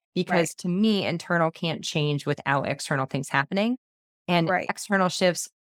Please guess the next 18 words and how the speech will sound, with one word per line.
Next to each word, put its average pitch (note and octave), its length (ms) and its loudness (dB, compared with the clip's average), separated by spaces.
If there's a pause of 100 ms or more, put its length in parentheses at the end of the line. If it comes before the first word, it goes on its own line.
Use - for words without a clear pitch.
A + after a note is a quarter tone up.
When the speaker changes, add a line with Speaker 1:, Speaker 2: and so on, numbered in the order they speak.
(520)
Speaker 1:
personally, F#3 480 0
to - 120 -4
me, F#3 300 2
are E3+ 100 6
boring E3+ 520 2
if - 180 -4
it E3+ 100 -6
doesn't D#3+ 280 -4
change D3+ 300 -4
the D#3 80 -4
character. - 500 -6 (320)
Yes, F#3 460 -2 (160)
there A3 140 8
are D4+ 60 6
life F#3 240 2
and F#3 100 0
death E3+ 200 -4
stakes, F3+ 580 -2